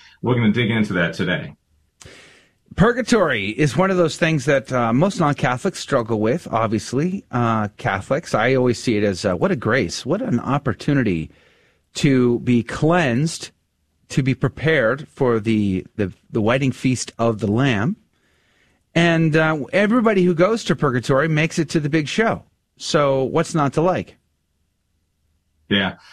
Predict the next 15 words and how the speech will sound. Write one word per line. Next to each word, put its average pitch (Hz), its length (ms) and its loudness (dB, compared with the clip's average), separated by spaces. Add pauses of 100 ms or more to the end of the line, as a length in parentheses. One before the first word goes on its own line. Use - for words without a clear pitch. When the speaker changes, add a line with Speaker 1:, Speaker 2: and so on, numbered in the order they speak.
(180)
Speaker 1:
Well, 143 200 2
what's 226 200 0
not 202 180 2
to 143 80 0
like 190 400 0
is 110 220 0
that 110 420 0
Thomas 180 520 0
says 127 640 0
it's 135 220 0
the 123 140 -4
same 147 420 -2
fires 127 580 -2
of 104 160 -4
hell. - 480 -4